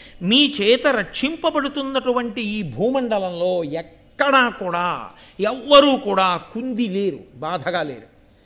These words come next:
మరి మీరెందుకు బాధపడుతున్నారు నాన్నగారండి? ప్రజలందరూ సంతోషంగా ఉన్నారు, ప్రతిరోజు ఉత్సవం చేసుకుంటున్నారు. మిగిలినటువంటి వాళ్ళందరూ కూడా, రాజులందరూ కూడా మీకు వశవర్తులై ఉన్నారు, విధేయులై ఉన్నారు.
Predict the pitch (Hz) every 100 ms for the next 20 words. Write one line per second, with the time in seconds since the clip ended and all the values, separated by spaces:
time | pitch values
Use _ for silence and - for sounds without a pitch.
0 | _ _ - 294 311 320 311 294 277 262
1 | 240 247 240 233 226 220 220 214 208 208
2 | 202 196 - - - - - - _ _
3 | _ _ _ - 160 202 330 320 320 339
4 | 381 370 320 294 320 277 294 277 247 233
5 | 220 147 117 - 180 180 226 269 311 370
6 | 320 - - 285 277 247 240 240 202 196
7 | 143 101 - - - - - _ _ _
8 | _ _ - 135 156 160 247 311 320 320
9 | 311 294 294 277 277 262 226 254 277 262
10 | 254 226 214 185 131 107 131 151 233 247
11 | 277 262 254 254 233 220 226 208 196 160
12 | 170 170 240 247 247 220 214 202 185 170
13 | 143 131 151 135 214 220 214 190 170 143
14 | 120